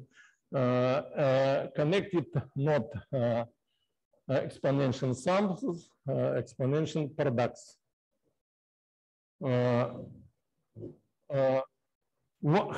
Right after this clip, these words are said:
how construct, uh, this, uh, uh, approximation? Uh, for example, we, uh, use such type representation as a exponential,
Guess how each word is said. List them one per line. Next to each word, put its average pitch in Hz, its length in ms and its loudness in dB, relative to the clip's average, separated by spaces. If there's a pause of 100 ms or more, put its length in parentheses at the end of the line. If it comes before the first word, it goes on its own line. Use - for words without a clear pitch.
(140)
how 214 260 6
construct, 165 800 0 (100)
uh, 135 100 2 (300)
this, 147 480 2
uh, 147 40 4
uh, 135 920 2
approximation? 127 840 0 (420)
Uh, 135 320 4
for 170 200 0
example, 147 440 2
we, 151 360 2 (160)
uh, 139 300 4
use 135 500 2
such - 400 0
type 127 200 4 (100)
representation 135 880 2 (120)
as 120 260 4
a 139 100 2 (100)
exponential, 220 1000 2